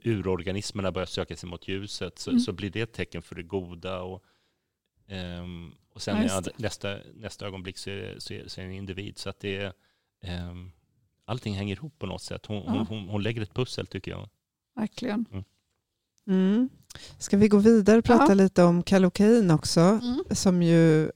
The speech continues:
Speaker 3: ja, det blir intressant. Den är ju väldigt annorlunda. Eh, två otroligt olika böcker. Men det, vi kan säkert hitta några likheter.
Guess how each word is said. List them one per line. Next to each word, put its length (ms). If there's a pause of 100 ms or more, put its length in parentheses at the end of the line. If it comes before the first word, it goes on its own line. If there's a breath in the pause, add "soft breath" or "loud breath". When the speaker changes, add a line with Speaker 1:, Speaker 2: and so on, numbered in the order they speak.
Speaker 3:
ja, 220
det 120
blir 120
intressant. 500
Den 120
är 120
ju 100
väldigt 600
annorlunda. 640 (300)
Eh, 260 (220)
två 300 (240)
otroligt 560
olika 360
böcker. 460 (480)
Men 120
det, 240 (320)
vi 140
kan 140
säkert 280
hitta 200
några 420
likheter. 920